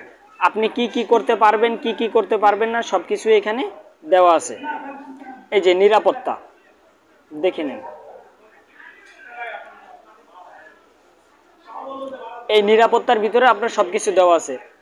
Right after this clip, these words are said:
তো আপনি কি কি করতে পারবেন, কি কি করতে পারবেন না, কি কি করলে আপনার আইডিটি বাদ হয়ে যাওয়ার সম্ভাবনা আছে, কি কি করলে আপনার আইডিটি আপনি টিকিয়ে রাখতে পারবেন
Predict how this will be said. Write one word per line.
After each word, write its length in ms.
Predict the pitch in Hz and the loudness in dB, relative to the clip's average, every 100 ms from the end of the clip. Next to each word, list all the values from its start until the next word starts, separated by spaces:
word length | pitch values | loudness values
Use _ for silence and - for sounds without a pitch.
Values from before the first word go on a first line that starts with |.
| _ | _
তো 80 | 196 | 2
আপনি 260 | 185 214 | 2 -2
কি 180 | 208 226 | -4 -6
কি 180 | 214 240 | -4 0
করতে 300 | 226 196 214 | 2 2 2
পারবেন, 320 | 202 196 214 | 2 2 -2
কি 140 | 214 | -4
কি 140 | 190 208 | -2 0
করতে 260 | 208 185 | 0 0
পারবেন 260 | 196 196 202 | 2 2 2
না, 120 | 208 | -2
কি 180 | 202 214 | -2 -6
কি 200 | 208 226 - | -4 -4 2
করলে 400 | 226 214 220 233 | 4 6 6 2
আপনার 400 | - 190 196 196 | 0 -4 0 0
আইডিটি 500 | 196 190 196 196 208 | 2 2 0 0 0
বাদ 280 | 165 170 175 | 2 2 2
হয়ে 180 | 190 190 | 0 4
যাওয়ার 240 | 190 196 | 4 2
সম্ভাবনা 420 | 190 180 185 185 | 0 -2 -2 2
আছে, 280 | 185 196 208 214 - _ _ _ | 0 2 -2 -4 -18 _ _ _
কি 200 | 220 226 | -4 -4
কি 140 | - 226 | -2 -4
করলে 320 | 208 214 214 | 2 4 4
আপনার 280 | 202 202 196 | 2 0 0
আইডিটি 340 | 185 180 196 | 2 0 0
আপনি 240 | 190 190 185 | 0 -2 -6
টিকিয়ে 300 | 202 185 208 | -4 0 2
রাখতে 240 | 185 180 | 2 0
পারবেন 360 | 180 180 220 | 0 0 -2